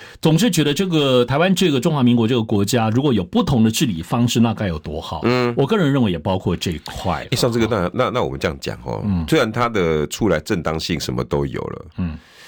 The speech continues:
Speaker 2: 但是你一个，就是最近一直在炒他的是萧红。
Speaker 1: 嗯。
Speaker 2: 然后再来，你觉得他有没有，呃，应该改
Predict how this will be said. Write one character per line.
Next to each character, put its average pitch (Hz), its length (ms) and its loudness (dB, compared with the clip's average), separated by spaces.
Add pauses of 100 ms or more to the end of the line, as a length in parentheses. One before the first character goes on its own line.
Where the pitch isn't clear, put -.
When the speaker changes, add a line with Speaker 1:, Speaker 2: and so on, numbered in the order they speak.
(140)
Speaker 2:
但 175 120 2
是 147 220 -4 (320)
你 104 140 2
一 123 100 0
个， - 240 -2 (240)
就 131 100 0
是 120 220 -2
最 175 100 2
近 143 220 -6
一 139 40 -4
直 127 40 -6
在 117 140 0
炒 - 180 -6
他 87 100 -2
的 85 80 0
是 85 80 0
萧 78 220 0
红。 87 240 -4 (520)
Speaker 1:
嗯。 113 280 4
Speaker 2:
然 117 100 2
后 - 60 -6
再 127 200 2
来， 82 120 0
你 92 100 -2
觉 98 160 0
得 107 120 0
他 131 180 -4
有 76 160 -2
没 76 200 0
有， 67 280 -4 (160)
呃， 64 600 -2
应 120 120 2
该 120 140 0
改 - 260 -8